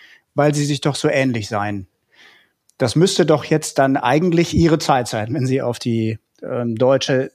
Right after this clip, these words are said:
Diskussion gucken, oder? Also Sie haben ja im Grunde recht gehabt, jetzt setzt man sich tatsächlich zusammen und bildet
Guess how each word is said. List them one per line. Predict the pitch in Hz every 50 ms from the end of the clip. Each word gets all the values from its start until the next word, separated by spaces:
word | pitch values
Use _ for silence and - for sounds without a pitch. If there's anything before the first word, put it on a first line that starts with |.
| _ -
Diskussion | 131 - - 151 131 - - 139 123 123 117
gucken, | - - 113 _ - 107
oder? | 117 135 175 226 254 311 277
Also | 147 127 120
Sie | 127 131
haben | 147 156
ja | 143 143
im | 131 127
Grunde | 131 151 156 151 139 131 - -
recht | - 131 156 170 - -
gehabt, | 202 175 165 180 185 - - - -
jetzt | - 151 143 147 143 - - -
setzt | - 147 139 - - -
man | 156 143 135
sich | 135 139 139
tatsächlich | - - 127 - 135 123 120 131 127 -
zusammen | - - 120 123 123 135 165 185
und | 175 156 143
bildet | 131 131 147 170 202 196 - - -